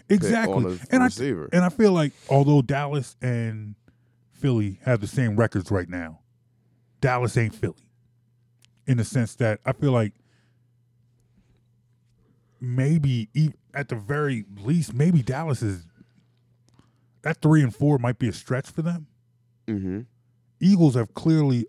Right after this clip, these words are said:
Speaker 1: underperformed to get to their three and four. I think they're better. They could be better than their three and four. And that the, and the reason that they're three and four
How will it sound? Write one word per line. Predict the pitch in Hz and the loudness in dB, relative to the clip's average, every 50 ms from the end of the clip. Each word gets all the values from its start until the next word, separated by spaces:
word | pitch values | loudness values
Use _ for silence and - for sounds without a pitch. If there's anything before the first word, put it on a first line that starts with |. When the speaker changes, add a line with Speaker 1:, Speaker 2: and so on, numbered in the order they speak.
| - - | 4 4
Speaker 1:
underperformed | 135 135 127 117 - 120 - - 135 131 117 110 95 90 - | 4 6 6 2 2 0 -2 0 0 2 2 2 0 -4 -8
to | - 113 | -10 -4
get | 101 117 - | -4 -4 -2
to | - 117 | -2 -2
their | 107 107 104 | -2 -2 -2
three | - 117 110 107 98 | -2 -2 -2 -2 -2
and | 95 92 | -4 -8
four. | - - 95 82 - _ _ _ _ _ _ _ _ _ | -8 -10 -10 -10 -12 _ _ _ _ _ _ _ _ _
I | 139 | -4
think | 139 - 165 - - | 0 2 0 4 4
they're | 147 120 | 4 4
better. | 98 - 147 147 139 - - _ - - _ | 4 2 2 2 0 -4 -10 _ -20 -8 _
They | - 151 156 | 4 4 4
could | - - 190 185 160 123 | 6 8 8 8 8 8
be | 143 139 | 2 -2
better | 127 98 139 135 123 117 | 0 0 0 0 0 0
than | 104 113 110 107 | 0 0 0 0
their | 107 104 | -2 -2
three | - - 120 113 107 | 0 2 2 2 2
and | 104 92 - | 2 -2 -2
four. | - 117 104 95 - - - - - - | -2 -2 -2 -2 -4 -8 -16 -20 -14 0
And | - 156 156 151 | 4 4 6 6
that | 147 143 - | 4 4 2
the, | 156 - - | -2 0 2
and | 147 143 139 135 - - 214 - _ _ | 2 2 2 0 -4 -8 -14 -20 _ _
the | - 135 | 2 6
reason | 131 175 190 185 165 165 151 | 6 8 6 6 4 2 2
that | 143 151 147 - - | 2 2 0 2 2
they're | 135 127 | 0 0
three | - - 139 139 135 | 2 2 2 2 2
and | 123 110 - | 0 -2 -4
four | - 131 127 123 113 101 | -2 0 0 0 0 -2